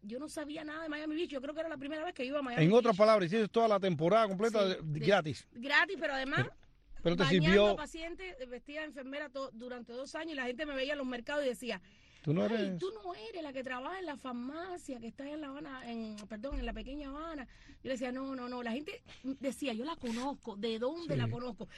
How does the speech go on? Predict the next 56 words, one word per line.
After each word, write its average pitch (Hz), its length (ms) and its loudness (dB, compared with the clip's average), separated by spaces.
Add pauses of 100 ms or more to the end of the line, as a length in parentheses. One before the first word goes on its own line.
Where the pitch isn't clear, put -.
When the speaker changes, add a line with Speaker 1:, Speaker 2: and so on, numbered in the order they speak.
(100)
Speaker 1:
Pero 233 200 -4
nadie, 277 460 -2
eh, 220 380 -6
se 196 140 -14
daba 240 240 -6
cuenta 247 300 -6
que 208 80 -12
era 214 100 -6
de 208 80 -6
que 196 60 -12
estaba 196 240 -8
saliendo 208 260 -8
en 208 60 -10
la 190 40 -12
televisión 180 380 -8
los 190 100 -8
domingos. 160 200 -2
Speaker 2:
Claro, 110 160 0
bueno, 165 180 10
pues 151 140 4
te 127 120 0
sirvió 156 280 6
algo 185 200 4
porque 143 180 -2
eso 143 120 -2
fue 147 140 2
un 170 100 2
Speaker 1:
Hice 160 180 2
muchos 139 260 -4
personajes, 226 540 -6
me 233 100 -6
encanta 240 260 0
Speaker 2:
Sí. 131 80 6
Speaker 1:
hacer 160 180 4
muchísimos 294 420 -6
Speaker 2:
¿Y 170 40 6
qué 196 160 8
Speaker 1:
personajes, 247 260 6
Speaker 2:
pasa 269 80 6
ahora? 247 340 8
Speaker 1:
pero 151 140 4
llego 349 300 -6
a 311 120 -4
donde 285 280 -6
quiera 359 240 -8
que 311 120 -8
llego. 254 260 -6
De 277 100 -4
hecho, - 200 -8
aquí 339 340 -2
llegué 349 260 -6
y - 20 -4
me 339 100 -2
dijeron, 277 380 -2
Speaker 2:
Magdalena. 139 320 4
Speaker 1:
"Magdalena, 233 560 -2